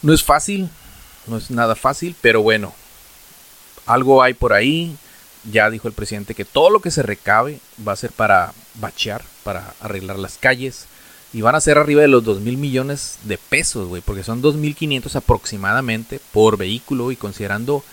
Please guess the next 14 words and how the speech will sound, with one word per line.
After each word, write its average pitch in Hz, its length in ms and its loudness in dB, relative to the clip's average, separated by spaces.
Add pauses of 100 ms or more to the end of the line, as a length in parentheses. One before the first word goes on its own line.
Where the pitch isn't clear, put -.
(400)
el 98 220 -12 (140)
parque 120 300 0
vehicular 113 440 0
de 117 140 4
ese 120 160 -4
tipo 120 340 -2
de, 90 240 -2
de 98 160 -8
autos 110 380 -4
aquí 107 280 -10
en 107 80 -6
Baja 143 240 -2
California 143 680 0
solamente 139 720 -8